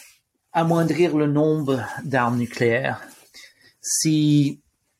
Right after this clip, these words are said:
il y en a, il y a combien de pays, euh, nucléaires, euh, pour le moment ? Il y a les cinq, euh, dans, qui ont les, euh, membres permanents. Il y a Israël, il y a, euh, l'Inde et le Pakistan,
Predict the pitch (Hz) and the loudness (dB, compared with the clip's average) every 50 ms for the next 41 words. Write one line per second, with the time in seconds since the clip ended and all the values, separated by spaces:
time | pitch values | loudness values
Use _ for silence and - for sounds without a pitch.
0 | _ _ - - - _ _ _ _ 156 139 139 131 131 123 123 120 120 - - | _ _ -20 -20 -20 _ _ _ _ -4 -2 0 0 2 2 0 -2 -2 -6 -6
1 | 139 131 120 - 139 135 131 127 123 120 117 117 113 113 110 107 - _ _ - | -6 -6 -4 -4 -4 -2 -2 0 -2 -2 -2 -2 -2 -2 -4 -6 -8 _ _ -6
2 | 123 113 113 113 113 113 113 120 - - 117 107 107 107 107 113 113 - - 113 | -4 -2 -2 -4 -4 -6 -8 -8 -10 -10 -10 -10 -8 -8 -8 -10 -10 -10 -8 -6
3 | 113 117 117 113 113 120 110 - - - 113 107 - - 113 107 107 107 101 101 | -4 -4 -4 -4 -6 -8 -10 -10 -10 -10 -10 -10 -10 -12 -12 -10 -10 -10 -10 -10
4 | 104 107 107 107 104 104 104 104 101 101 - - - - - 135 127 123 120 120 | -10 -10 -10 -10 -8 -8 -8 -8 -10 -10 -12 -12 -10 -8 -4 -4 -4 -4 -6 -8
5 | - - - - 113 - - 110 104 104 104 104 104 107 107 107 - _ - - | -12 -18 -20 -20 -20 -16 -12 -12 -10 -10 -10 -10 -10 -10 -12 -14 -14 _ -20 -20
6 | - - - - - _ _ _ _ - 107 104 107 113 123 135 123 107 - - | -20 -20 -20 -20 -20 _ _ _ _ -14 -12 -10 -10 -10 -10 -10 -12 -12 -12 -12
7 | 110 107 113 117 127 131 113 110 113 117 117 113 113 107 107 107 - - 110 104 | -10 -8 -8 -8 -8 -8 -8 -6 -6 -4 -4 -6 -6 -8 -10 -12 -8 -8 -8 -6
8 | 110 113 113 120 123 127 135 139 139 139 139 143 - - 170 143 113 107 113 113 | -6 -6 -6 -4 -4 -2 0 0 0 0 -2 -4 -6 -10 -12 -16 -14 -10 -8 -8
9 | 107 107 107 107 107 110 - 147 117 107 - 104 101 107 113 117 117 120 120 120 | -8 -8 -8 -8 -10 -10 -10 -12 -12 -12 -12 -12 -12 -10 -8 -6 -6 -6 -4 -4
10 | 120 120 120 123 117 - _ _ _ _ _ _ _ _ _ 123 110 107 107 113 | -4 -4 -4 -6 -6 -10 _ _ _ _ _ _ _ _ _ -20 -18 -14 -10 -8
11 | 110 107 107 107 107 107 107 104 107 107 104 - - - 104 104 104 101 104 104 | -8 -8 -6 -8 -8 -8 -8 -8 -8 -8 -10 -12 -12 -14 -14 -12 -12 -12 -10 -10
12 | 104 104 104 107 110 113 113 113 110 110 110 110 104 104 - _ 110 107 - - | -10 -10 -10 -8 -8 -8 -6 -6 -6 -6 -6 -8 -10 -10 -10 _ -12 -12 -12 -16
13 | - - - - - - - - 131 127 131 135 135 135 135 | -14 -10 -8 -6 -6 -8 -6 -4 -4 -2 -2 0 -2 -2 -4